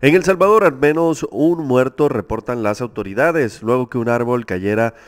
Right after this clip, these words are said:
sobre una vivienda en la comunidad Gallo Solo de La Libertad.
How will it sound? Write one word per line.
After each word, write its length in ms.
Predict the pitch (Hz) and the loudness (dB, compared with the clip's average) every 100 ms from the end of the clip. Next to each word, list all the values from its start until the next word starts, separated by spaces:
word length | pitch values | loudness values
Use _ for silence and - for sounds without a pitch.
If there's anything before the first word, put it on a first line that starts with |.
| _ | _
sobre 300 | - 101 107 | -6 -2 2
una 160 | 147 160 | 2 2
vivienda 480 | 120 107 113 120 | 2 0 0 0
en 60 | 143 | 0
la 100 | 120 | 0
comunidad 560 | 107 98 101 107 120 113 - | -2 -4 0 2 2 0 -4
Gallo 360 | 101 156 143 | 0 4 4
Solo 460 | 113 - 143 131 120 | 2 0 0 2 0
de 120 | 101 | 0
La 120 | 101 | 0
Libertad. 480 | 101 104 113 117 90 | -2 -2 -2 0 0